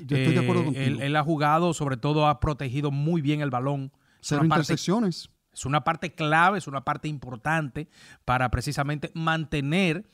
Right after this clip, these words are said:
Speaker 2: la marcha viva en cada una de las, de las oportunidades ofensivas que el equipo ha tenido. Y yo creo que sí, que él ha llenado y ha cumplido las expectativas sobre ese particular. Y qué bueno, qué bueno que un momento tan importante ante la ausencia de tu titular,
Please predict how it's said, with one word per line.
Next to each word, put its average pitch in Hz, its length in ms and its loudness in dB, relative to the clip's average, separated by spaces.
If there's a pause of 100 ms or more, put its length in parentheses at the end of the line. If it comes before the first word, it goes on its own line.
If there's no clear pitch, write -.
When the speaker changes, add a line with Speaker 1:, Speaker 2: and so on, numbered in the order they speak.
(240)
Speaker 2:
la 127 140 -2
marcha 143 320 0
viva 151 280 4
en 131 80 -6
cada 151 260 0
una 156 200 0
de 143 80 0
las, 123 280 -2
de 127 160 -6
las 127 80 0
oportunidades 135 560 0
ofensivas 143 480 -2 (240)
que - 100 -6
el 135 60 2
equipo 135 240 0
ha 156 60 0
tenido. 151 340 0
Y 165 40 -2
yo 185 120 0
creo 208 160 -4
que 196 80 -4
sí, 113 320 -6
que 143 60 -4
él 147 100 0
ha 156 80 4
llenado 147 400 0
y - 20 0
ha 143 60 -2
cumplido 147 320 -4
las 143 100 -2
expectativas 135 580 -4 (240)
sobre 131 240 -2
ese 156 140 -2
particular. 143 640 0
Y 143 100 -2
qué 175 120 0
bueno, 170 400 0
qué 156 100 -4
bueno 160 260 0
que 143 80 -4
un 147 100 0
momento 175 420 0
tan 135 400 -2
importante 151 960 0 (300)
ante 120 200 -6
la 123 80 -4
ausencia 147 400 -2
de 147 120 -2
tu 131 360 -2
titular, 156 600 0